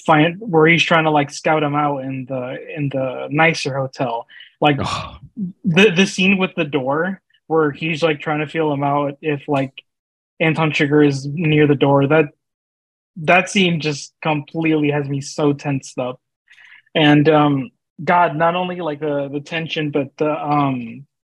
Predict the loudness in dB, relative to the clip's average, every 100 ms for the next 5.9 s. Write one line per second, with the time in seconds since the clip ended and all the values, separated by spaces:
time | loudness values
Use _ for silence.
0 | _ -6 0 2 2 2 -2 -2 -4 -6
1 | -6 -4 0 0 0 -4 -6 -6 -6 -10
2 | _ -2 -2 2 2 2 2 -2 -4 _
3 | _ _ _ _ 4 4 6 4 4 0
4 | -4 -6 _ -20 _ _ _ _ 4 4
5 | 4 0 2 2 4 2 -2 -10